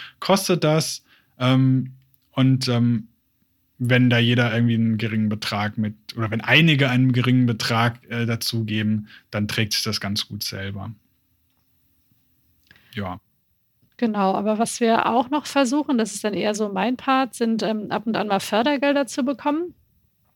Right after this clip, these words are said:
Speaker 2: Da haben wir letztes Jahr von der Stadt Freiburg immerhin hundert Euro bekommen, wo wir dann Sticker und Flyer von gemacht haben.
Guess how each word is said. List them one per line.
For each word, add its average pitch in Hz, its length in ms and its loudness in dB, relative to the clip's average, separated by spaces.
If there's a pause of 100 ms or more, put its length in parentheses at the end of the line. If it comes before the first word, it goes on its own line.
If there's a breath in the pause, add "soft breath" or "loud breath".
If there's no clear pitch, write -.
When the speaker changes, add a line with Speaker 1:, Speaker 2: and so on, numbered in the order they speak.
(520 loud breath)
Speaker 2:
Da 220 80 0
haben 202 60 2
wir 196 60 4
letztes 214 320 0
Jahr 220 140 2
von 214 120 0
der 208 80 0
Stadt 202 220 -2
Freiburg 202 460 2
immerhin 196 320 0
hundert 262 300 2
Euro 285 360 2
bekommen, 285 420 2
wo 220 120 2
wir 208 140 2
dann 196 180 -2
Sticker 214 380 0
und 185 120 -4
Flyer 277 320 4
von 262 240 -2
gemacht 254 420 -2
haben. 254 400 0